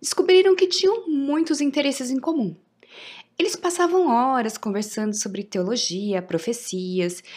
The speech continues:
e a Bonnie acreditava que eles já se conheciam de vidas passadas e disse a ele que o encontro dos dois tinha sido previsto por extraterrestres. Marshall ficou fascinado por essas alternativas religiosas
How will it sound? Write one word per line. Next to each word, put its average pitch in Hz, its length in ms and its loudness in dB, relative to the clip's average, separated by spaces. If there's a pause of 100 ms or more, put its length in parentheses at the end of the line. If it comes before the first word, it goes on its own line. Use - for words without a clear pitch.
(300)
e 403 180 2
a 269 40 2
Bonnie 220 420 0
acreditava 220 720 0
que 208 140 -8
eles 285 180 -2
já 277 240 0
se - 140 -6
conheciam 302 580 -4
de 277 180 -4
vidas 269 400 -4
passadas 277 840 -2 (360)
e 339 120 8
disse 339 300 4
a 180 40 0
ele 202 260 2
que 214 160 -6
o - 20 0
encontro 277 480 -2
dos 180 220 -6
dois 220 420 0 (200)
tinha 330 260 0
sido 320 240 -2
previsto 330 640 -2
por 302 260 -4
extraterrestres. 285 1400 -4 (680)
Marshall 262 560 0
ficou - 540 -2
fascinado 302 1040 0
por 262 160 0
essas 247 280 -4
alternativas 269 880 -2
religiosas 208 960 -2